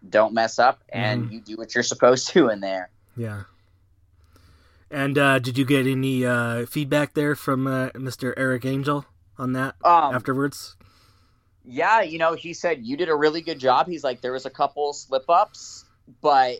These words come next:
Speaker 1: he's like, "Overall, you did a really good job."
Speaker 2: Yeah.
Speaker 1: And that to me was awesome.
Speaker 2: That's cool.
Speaker 1: Um, I was happy about that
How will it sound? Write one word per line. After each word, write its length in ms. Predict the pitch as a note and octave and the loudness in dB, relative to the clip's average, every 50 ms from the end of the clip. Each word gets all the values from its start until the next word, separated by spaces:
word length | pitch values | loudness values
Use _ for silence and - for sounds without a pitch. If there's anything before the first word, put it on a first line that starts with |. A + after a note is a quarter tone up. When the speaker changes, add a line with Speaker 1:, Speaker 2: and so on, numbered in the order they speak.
| _ _ | _ _
Speaker 1:
he's 220 | - C3+ C#3+ C3+ | -16 -14 -12 -6
like, 200 | C3+ E3+ F3 - - | -6 -6 -6 -6 -4
"Overall, 640 | B2+ C3+ C#3 C#3 C#3+ C3+ C3 C3 C#3 D#3+ F#3+ G#3 _ _ _ _ _ _ _ _ _ _ _ _ _ - | -4 -4 -4 -4 -2 0 2 4 4 2 2 0 _ _ _ _ _ _ _ _ _ _ _ _ _ -14
you 80 | C3+ | -10
did 140 | C#3 D3+ C3+ | -8 -6 -6
a 60 | C3+ | -4
really 240 | C3 C#3 C#3 C#3 C3+ | -4 -2 -2 -4 -4
good 140 | B2 B2+ G#2+ | -6 -8 -4
job." 360 | B2 A#2+ A#2 A2 G2 - _ _ _ _ - | 0 2 2 2 2 0 _ _ _ _ -14
Speaker 2:
Yeah. 80 | - G#2+ A2+ A#2+ B2 B2 | -10 -4 -2 -2 -2 -2
Speaker 1:
And 140 | A#2+ A#2 - - | -6 -10 -12 -6
that 240 | C3+ C3+ C#3+ C#3 - | -4 -4 -4 -4 -8
to 100 | - B2+ | -10 -8
me 400 | B2+ C3 C3+ C3+ C3 B2+ B2 G#2 _ _ _ _ _ | -4 -2 -2 -2 -2 -2 -4 -8 _ _ _ _ _
was 300 | - G#2 A2 A2+ G#2+ F#2+ | -2 2 4 4 4 4
awesome. 600 | G#2 G2 F#2+ F#2 - - - F#2+ F2+ F2 E2+ E2+ - - - | 2 4 4 2 0 0 0 0 0 0 -4 -8 -18 -20 -20
Speaker 2:
That's 200 | G#2 G2 - - | -20 -18 -18 -16
cool. 140 | - - A2+ | -4 2 4
Speaker 1:
Um, 420 | A#2 A2 G#2 G2+ F#2+ F#2 F2+ - _ _ _ _ _ - | 6 6 6 4 2 0 -6 -18 _ _ _ _ _ -4
I 80 | A#2+ | -2
was 140 | B2+ B2 - | -2 -2 0
happy 300 | C#3+ C#3 C3 - C#3 B2+ | 0 0 0 0 -4 -8
about 320 | G2+ A2+ G#2 G2 G2 - | -6 -4 -6 -6 -6 -6
that 300 | G#2+ G2 G2 F#2 F#2 - | -6 -4 -4 -4 -8 -12